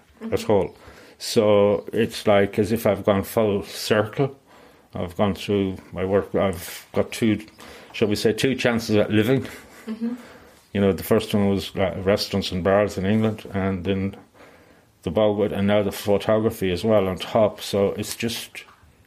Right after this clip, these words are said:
Speaker 2: kind of, I've never really made a plan in my life.
Speaker 1: <laughs>
Speaker 2: I'm one of those people that's a total nightmare to live with <laughs> because I don't make plans.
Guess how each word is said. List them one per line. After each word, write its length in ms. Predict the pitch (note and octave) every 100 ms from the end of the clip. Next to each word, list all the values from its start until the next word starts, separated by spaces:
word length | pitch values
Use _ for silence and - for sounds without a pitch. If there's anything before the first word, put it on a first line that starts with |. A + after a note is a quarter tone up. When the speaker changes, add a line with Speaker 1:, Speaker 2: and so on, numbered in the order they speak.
| -
Speaker 2:
kind 260 | B2 A#2 G2
of, 120 | F#2 G2 - - _ _ _ _ - -
I've 160 | A2+
never 240 | C3 D3 C#3+
really 280 | B2 A2+ A2+
made 180 | G#2+ G2+
a 40 |
plan 400 | - - A2+ G#2
in 80 | F#2
my 160 | F#2+ F#2
life. 340 | F#2+ F2 - - - A3+
Speaker 1:
<laughs> 1300 | A#3 A#3+ - - - - G#3 - - - - - -
Speaker 2:
I'm 260 | G2 G2+
one 120 | A2 A2+
of 60 |
those 200 | G#2+ G#2
people 240 | - F2+ F2+
that's 340 | F#2 - -
a 240 | E2 E2+ - -
total 380 | - A2+ G2 G2+
nightmare 600 | F#2+ F#2 G2 F#2 F2+ F2
to 100 | -
live 220 | F#2 F#2 F2
with 160 | E2+ - _ - -
<laughs> 1200 | A#3 B3 - B3 - A#3+ - - B3+ - B3 -
because 260 | G2 - G2+
I 80 |
don't 240 | G2 C3+ A2
make 240 | G2 -
plans. 440 | G#2+ G2 F#2 F2+